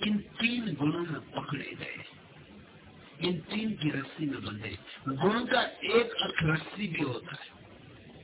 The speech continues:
त्रिगुण का अर्थ होता है जैसे रस्सी तीन धागों से बुन के बनाई जाती,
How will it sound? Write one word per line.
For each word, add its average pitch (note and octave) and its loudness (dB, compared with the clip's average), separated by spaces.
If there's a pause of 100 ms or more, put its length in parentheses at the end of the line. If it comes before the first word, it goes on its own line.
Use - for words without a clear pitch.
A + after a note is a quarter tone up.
(2750)
त्रिगुण A#3+ 8
का A#3+ 2
अर्थ A#3 4
होता A#3+ 4
है B3 6
जैसे G3+ 0
रस्सी G3 -2 (200)
तीन A#3 0 (1700)
धागों E3 2
से - -10 (2250)
बुन F#3+ 2
के F#3+ 0
बनाई D3 6
जाती, - -4